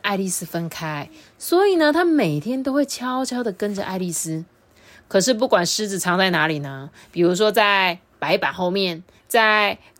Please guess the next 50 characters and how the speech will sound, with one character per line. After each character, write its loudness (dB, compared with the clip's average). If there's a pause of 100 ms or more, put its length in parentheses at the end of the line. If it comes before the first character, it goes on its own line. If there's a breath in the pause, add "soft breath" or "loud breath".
钢 0
琴 -4
里 -4
面， -2 (260 soft breath)
还 2
是 0 (160 soft breath)
在 2
孩 -2
子 -8
们 -4
的 0
外 2
套 -4
后 -12
面， -16 (400 soft breath)
这 0
个 -2
荷 -2
兰 -2
老 -10
师 -8
啊， -10 (280 soft breath)
总 4
是 -2
会 8
发 0
现 -4
他。 0
哎， 0 (540 soft breath)
哎， 4 (100)
我 4
的 -4
背 4
后 6
可 -2
是 2
有 4
长 0
眼 -4
睛 -6
的 4
哟。 2 (380 soft breath)
老 2
师 -2
呢， 0
就 -10
这 2
样 0
说 0
啊， 2